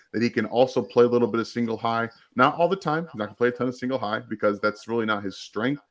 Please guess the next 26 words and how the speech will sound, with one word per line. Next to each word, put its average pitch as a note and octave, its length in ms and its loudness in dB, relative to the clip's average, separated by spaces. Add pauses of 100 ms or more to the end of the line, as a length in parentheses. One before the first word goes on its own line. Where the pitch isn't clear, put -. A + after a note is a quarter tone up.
(220)
It's G2+ 100 -4
coming D3 320 0
in D3 80 0
the C3+ 60 -6
box, B2 280 0
it's A2 80 -12
playing B2 220 0
a - 20 0
little A#2+ 140 0
bit A#2 80 4
in G#2+ 100 2
the G#2 60 -8
slot, G#2 320 -4
and F#2+ 120 -6
being G#2 180 -2
a F2+ 40 -2
physical G#2+ 420 -6
enforcer A2 400 -6
for G#2+ 120 -10
your G2+ 100 -2
defense. C#3 420 -2 (260)
And A#2 100 2
I A#2+ 60 2
think C3+ 180 -2
he C3+ 160 0
might A#2+ 320 2